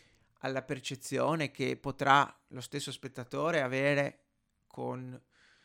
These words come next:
eh, ascoltando ad esempio la nona sinfonia di Beethoven, no? Giusto per fare un esempio. Quindi anche in questo caso,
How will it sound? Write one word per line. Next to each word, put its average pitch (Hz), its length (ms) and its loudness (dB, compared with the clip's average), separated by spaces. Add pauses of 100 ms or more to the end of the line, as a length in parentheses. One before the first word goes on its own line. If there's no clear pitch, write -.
(320)
eh, 123 100 -16
ascoltando 127 920 -6
ad 123 120 -8
esempio 127 420 -6
la 123 100 -4
nona 123 280 -2
sinfonia 123 500 -10
di 120 80 -10
Beethoven, 110 640 -8
no? 127 300 -6
Giusto 120 480 -12
per 120 120 -12
fare 127 180 -6
un 120 100 -8
esempio. 113 400 -12
Quindi 180 260 2
anche 185 300 0
in 160 80 0
questo 170 340 2
caso, 139 680 6